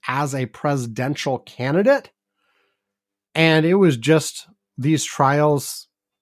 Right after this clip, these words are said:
slowly making their way to their conclusion, he's not looking good. He's just not. But the reality is, <laughs> we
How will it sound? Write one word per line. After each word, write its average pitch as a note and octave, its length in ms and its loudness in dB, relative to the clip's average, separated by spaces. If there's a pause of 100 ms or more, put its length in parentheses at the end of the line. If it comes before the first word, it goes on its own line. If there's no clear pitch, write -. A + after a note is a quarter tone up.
(120)
slowly D3+ 560 4
making C#3 380 2
their C3 160 0
way C3 220 0
to C3+ 140 -4
their B2 180 0
conclusion, C3 760 0 (1500)
he's C4 200 2
not D4 180 6
looking B3 240 4
good. G#3+ 260 2 (2500)
He's E3 220 -4
just F#3+ 160 -4
not. G3 340 2 (1400)
But E3+ 180 2
the F#3+ 80 2
reality F#3 640 2
is, D4 380 -2 (480)
<laughs> - 640 -2
we F3+ 240 -2